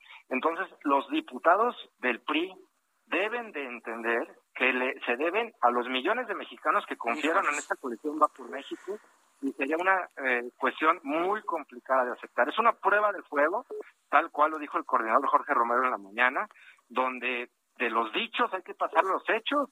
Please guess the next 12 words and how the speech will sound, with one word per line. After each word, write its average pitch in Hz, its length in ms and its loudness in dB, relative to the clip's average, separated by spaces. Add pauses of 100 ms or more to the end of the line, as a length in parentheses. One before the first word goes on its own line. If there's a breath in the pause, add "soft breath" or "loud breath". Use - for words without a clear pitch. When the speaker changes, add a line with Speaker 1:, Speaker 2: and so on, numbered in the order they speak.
(160)
Speaker 1:
y 113 160 -6
vamos 143 260 0
a 151 80 4
ver 147 140 2
en 170 80 2
los, 113 280 -2
en 110 100 -4
la 107 60 4
votación. 139 580 -4
Ahora 147 260 -2
sí - 160 -6
que 180 80 -2